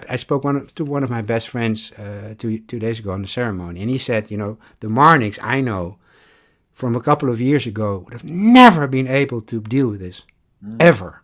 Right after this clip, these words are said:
Speaker 1: You would be, be fucked over, like, and you would, you would never, you know, you would never return from, from the agony of this thing. But now you can do that. So, feeling, um,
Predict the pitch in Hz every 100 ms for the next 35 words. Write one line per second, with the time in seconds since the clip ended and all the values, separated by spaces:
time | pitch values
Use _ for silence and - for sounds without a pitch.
0 | _ _ _ _ _ _ _ 120 139 160
1 | 160 170 160 170 139 170 156 131 - 165
2 | 160 151 160 151 139 123 127 120 - 123
3 | 131 127 123 _ 139 - 135 135 131 139
4 | 151 139 131 - - _ - - 131 120
5 | 117 113 117 120 120 131 123 113 113 120
6 | 113 107 101 104 101 98 - 104 101 101
7 | 113 117 104 98 95 95 98 101 - 92
8 | 90 95 113 117 113 110 113 110 110 92
9 | 101 _ _ _ _ _ _ - 131 123
10 | 117 113 - _ _ _ _ _ _ _
11 | _ _ _ _ _ _ _ _ - 170
12 | 139 101 95 _ _ _ _ _ _ _
13 | _ 107 104 104 101 110